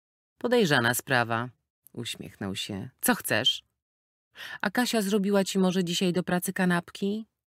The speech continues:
I może jeszcze wyposażyła cię w nie jak na wojnę?” „Ha, wiedziałem, że coś chcesz”. Wyciągnął z szafy swój plecak,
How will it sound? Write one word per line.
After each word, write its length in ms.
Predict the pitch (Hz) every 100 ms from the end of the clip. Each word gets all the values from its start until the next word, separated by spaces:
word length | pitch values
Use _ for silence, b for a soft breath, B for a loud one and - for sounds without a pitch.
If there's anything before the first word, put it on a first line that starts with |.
| _ _ _
I 100 | 220
może 240 | 226 214 214
jeszcze 300 | 196 - 196
wyposażyła 680 | 190 190 185 190 180 180
cię 320 | 175 - 180 180 B B B
w 140 | 170
nie 140 | 185 202
jak 520 | 190 180 - - - - -
na 180 | 190
wojnę?” 540 | 175 262 240 160 165 202 _ _ _ _ _ _ -
„Ha, 240 | - 277 226 _ b b
wiedziałem, 580 | 143 139 123 139 127 120
że 100 | 123
coś 200 | 113 120
chcesz”. 440 | - - 117 - - _ _ _ _ 143
Wyciągnął 500 | 143 156 143 127 123
z 100 | -
szafy 320 | 139 131 131
swój 260 | - 120
plecak, 500 | 110 135 135 165 175